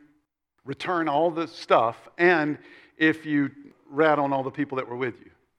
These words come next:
Well, she returned what she could get her hands on, but all of the really nice <laughs> stuff was already pawned. They couldn't get it back, and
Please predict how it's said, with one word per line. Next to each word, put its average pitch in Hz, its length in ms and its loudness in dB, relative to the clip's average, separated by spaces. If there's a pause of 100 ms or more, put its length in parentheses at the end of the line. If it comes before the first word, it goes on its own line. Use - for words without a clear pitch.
(600)
Well, 147 180 0
she 185 200 -8
returned 175 480 -2
what 156 120 -4
she 165 180 -6
could 127 100 -14
get 147 100 2
her 131 80 -2
hands 170 300 -2
on, 131 180 -4
but 127 220 -6 (340)
all 156 220 0
of 135 60 -6
the 131 80 -6
really 147 220 0
nice 151 240 -4
<laughs> - 120 -14
stuff - 200 -4
was 156 160 -2
already 147 280 -2
pawned. 127 480 -6
They 123 240 -4
couldn't 135 340 -6
get 127 140 -2
it 113 100 -8
back, 135 320 0
and 120 100 -8